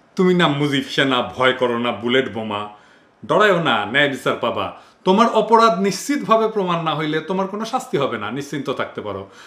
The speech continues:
হাসিনার আদালতের মতো হবে না। আমরা আওয়ামী লীগের মতো প্রতিহিংসা পরায়ণ, ইতর এবং অমানুষ না। তবে হ্যাঁ, তুমি সাবধানে থেকো তোমার দল থেকে, আমাদের থেকে সাবধানে থাকার দরকার নাই।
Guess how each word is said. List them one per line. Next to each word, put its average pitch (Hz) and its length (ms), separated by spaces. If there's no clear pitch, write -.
হাসিনার 175 460
আদালতের 143 500
মতো 123 240
হবে 156 200
না। 90 200
আমরা 180 360
আওয়ামী 226 440
লীগের 180 280
মতো 185 220
প্রতিহিংসা 190 560
পরায়ণ, 175 480
ইতর 196 300
এবং 165 240
অমানুষ 143 460
না। 87 80
তবে 214 180
হ্যাঁ, 185 200
তুমি 226 160
সাবধানে 233 360
থেকো - 340
তোমার 202 280
দল 156 180
থেকে, 117 320
আমাদের 170 500
থেকে 233 240
সাবধানে 165 360
থাকার 151 260
দরকার 123 280
নাই। 98 240